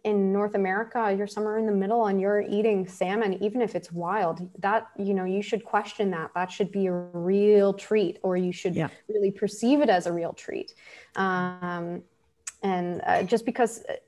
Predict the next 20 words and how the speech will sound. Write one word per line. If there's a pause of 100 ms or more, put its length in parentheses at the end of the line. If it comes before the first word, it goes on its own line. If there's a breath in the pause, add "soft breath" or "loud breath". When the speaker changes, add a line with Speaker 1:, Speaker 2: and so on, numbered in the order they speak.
(160)
Speaker 1:
you
know,
we
can't
be
<laughs>
consuming (260 loud breath)
salmon
on
the
levels
that
we
are,
we're
just
putting
too
much
pressure